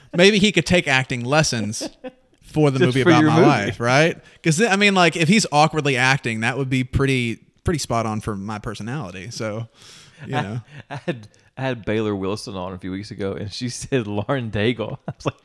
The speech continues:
Speaker 2: "She doesn't act at all. What are you talking
Speaker 1: Hey,
Speaker 2: about?"
Speaker 1: you know what?
Speaker 2: So maybe, uh, maybe, uh,
Speaker 1: I
Speaker 2: maybe
Speaker 1: mean, uh, Jay, uh, do you know who Jason Isbell is? Uh,
Speaker 2: Yeah,
Speaker 1: singer-songwriter?
Speaker 2: yeah.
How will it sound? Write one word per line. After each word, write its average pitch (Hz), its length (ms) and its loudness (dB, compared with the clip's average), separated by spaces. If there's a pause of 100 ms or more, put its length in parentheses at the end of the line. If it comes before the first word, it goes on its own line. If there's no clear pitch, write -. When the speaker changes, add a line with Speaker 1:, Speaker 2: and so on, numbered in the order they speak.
Speaker 2:
"She 359 140 -8
doesn't - 260 -10
act - 380 -8
at 403 160 -10
all. 359 280 -6
What 302 100 -10
are - 20 -10
you 320 140 -6
talking - 420 -8
Speaker 1:
Hey, 247 60 -10
Speaker 2:
about?" 127 280 -8
Speaker 1:
you 190 100 -8
know 180 120 -4
what? 226 300 -4
Speaker 2:
So 127 160 -6
maybe, 170 340 -2
uh, 196 160 -4
maybe, 247 380 -6
uh, 269 140 -10 (180)
Speaker 1:
I 147 60 -4
Speaker 2:
maybe 175 220 2
Speaker 1:
mean, - 80 -12
uh, 151 120 -2
Jay, 147 360 -2
uh, 147 60 -2
do 147 120 -2
you 160 60 0
know 160 40 0
who 139 60 0
Jason 131 280 -2
Isbell 143 460 -4
is? 139 240 -12 (100)
Uh, - 60 -12
Speaker 2:
Yeah, 196 260 -2
Speaker 1:
singer-songwriter? 131 360 -6
Speaker 2:
yeah. 107 220 0